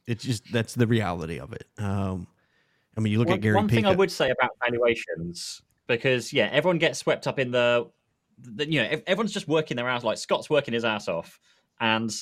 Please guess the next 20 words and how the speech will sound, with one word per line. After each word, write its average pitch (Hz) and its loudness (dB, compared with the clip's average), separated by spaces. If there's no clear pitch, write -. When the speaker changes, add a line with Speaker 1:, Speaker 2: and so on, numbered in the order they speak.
Speaker 2:
hoping 170 4
and, 147 -4
you 120 -2
know, 110 2
praying 127 4
and 110 -4
for 131 -4
this, 127 -2
this 131 -8
future 151 -4
when 113 2
someone 117 -4
gives 117 -6
him 120 -6
the 113 -6
five 117 0
million 107 -4
quid 104 -2
in 92 -8
cash. 90 -8